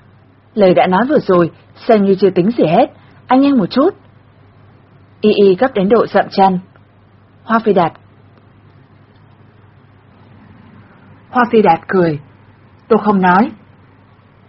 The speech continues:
Anh nhanh chút, nhanh phi vài tiếng. Y Y thật gấp gáp. Tôi nói, chỉ cần em phải tin tôi mới được. Tin tin,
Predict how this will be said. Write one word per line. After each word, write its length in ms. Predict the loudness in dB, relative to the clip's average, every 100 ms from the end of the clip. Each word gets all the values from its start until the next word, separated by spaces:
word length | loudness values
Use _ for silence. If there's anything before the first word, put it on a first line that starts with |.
| -4
Anh 180 | -2
nhanh 160 | -2 -4
chút, 240 | -4 -4 -4 -10 -20 _ -4
nhanh 180 | -2
phi 180 | 0 -2
vài 200 | 0 -2 0
tiếng. 260 | 0 0 -6 -20 _ _ _ _ _ _ -4
Y 120 | -2
Y 200 | 0 0
thật 180 | -2 -4
gấp 200 | -4 -2
gáp. 220 | -2 -2 -6 -20 _ _ _ _ _ _ -20 _ _
Tôi 160 | 0 0
nói, 320 | 2 0 -2 -8 -20 _ _ _
chỉ 120 | -4 -2
cần 160 | 0 0
em 160 | -2 -2
phải 140 | -4 -2
tin 160 | -2
tôi 140 | 2 0
mới 80 | 0
được. 240 | 0 0 -2 -20 -20 -20 -20 _ -20 -20 -20 -4
Tin 240 | 0 0
tin, 280 | 2 2 0